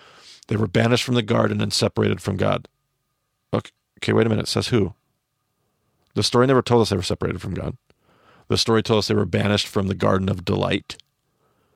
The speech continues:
But the story doesn't tell us that they were separated from God. The story doesn't tell us that the nature of humanity has changed at all. Like, it's really critical here to realize the story has not told us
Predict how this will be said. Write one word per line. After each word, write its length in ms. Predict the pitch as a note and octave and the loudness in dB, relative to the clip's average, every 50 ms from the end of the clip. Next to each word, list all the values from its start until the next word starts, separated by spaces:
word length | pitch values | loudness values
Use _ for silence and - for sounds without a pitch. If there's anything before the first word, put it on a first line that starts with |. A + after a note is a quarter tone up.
| _ _ _ _ - | _ _ _ _ -8
But 100 | - G#2 | -6 -4
the 80 | G2+ | -4
story 220 | F#2+ - A#2 A2+ A2+ | -2 0 2 2 2
doesn't 200 | A2+ A2+ G2+ - | 2 0 -2 -2
tell 160 | - G#2+ G2+ | 0 0 0
us 300 | G2 - - - - - _ - | 0 -2 -4 -10 -12 -12 _ -8
that 280 | - G#2 G#2 G2+ G2 - _ _ _ _ - | -4 -2 0 0 -2 -4 _ _ _ _ -4
they 80 | G#2+ | -2
were 160 | G#2+ G#2 G2 F#2+ G#2 - _ _ _ _ _ _ _ _ _ _ _ _ | 0 0 0 -2 -8 -16 _ _ _ _ _ _ _ _ _ _ _ _
separated 380 | - - G#2+ G2 - G2+ G2 G2+ | -6 -4 -4 -2 -2 -2 -2 -2
from 100 | B2+ B2 | -2 -2
God. 220 | G2 F2+ A2 A#2 - _ _ _ _ _ _ _ _ _ _ _ _ _ _ - | -2 -4 -4 -6 -12 _ _ _ _ _ _ _ _ _ _ _ _ _ _ -12
The 40 | - | 0
story 180 | - B2+ B2 | 4 4 4
doesn't 220 | B2 A#2+ C3 A#2+ - | 6 4 2 0 -2
tell 220 | - C3+ C#3 C#3+ | 0 2 4 4
us 120 | C3+ - - | 4 2 0
that 100 | A2+ - | -2 -2
the 80 | A2 | 0
nature 320 | G#2 G#2 A2 A2+ - B2 A2+ | 0 0 0 0 2 0 0
of 80 | G#2 | 0
humanity 400 | - A2+ G#2+ A2 G#2+ G#2 G2+ G2+ | 0 0 0 0 2 2 0 0
has 180 | F#2+ G2 F#2 - | 0 0 -2 -2
changed 400 | - - G#2+ G#2 G2+ G2 - G2+ | -2 -2 -2 -2 -2 -4 -2 -2
at 80 | F#2 | 0
all. 260 | G2 G2 - - - _ _ _ _ _ _ _ _ _ _ _ _ _ _ _ _ _ _ _ _ _ _ _ _ | 2 0 0 -2 -6 _ _ _ _ _ _ _ _ _ _ _ _ _ _ _ _ _ _ _ _ _ _ _ _
Like, 140 | - - - | -8 -6 -4
it's 100 | - - | -2 2
really 220 | A#2 B2+ C3+ D3 | 4 6 6 6
critical 320 | - E3 D3+ D3+ - C3 A#2+ | 6 4 2 4 4 2 2
here 160 | A2+ A#2 A2 | 4 4 4
to 60 | G#2+ | 4
realize 380 | G2+ A2 G#2+ G#2 G2 F#2 - - _ _ - - - _ - | 4 4 4 4 4 2 0 -6 _ _ -20 -20 -20 _ -4
the 100 | G#2+ G2+ | -2 -2
story 400 | - - - A2+ B2 C#3+ D#3 C#3+ | 0 0 2 4 4 4 4 4
has 320 | A#2 A#2 B2 C3+ C3 C#3 | 2 0 0 0 0 0
not 260 | D3+ D#3+ - - - | 0 -2 -2 -2 -2
told 260 | - E3 D3 B2+ - | -2 0 0 2 0
us 280 | - - - - - | -2 -4 -6 -8 -12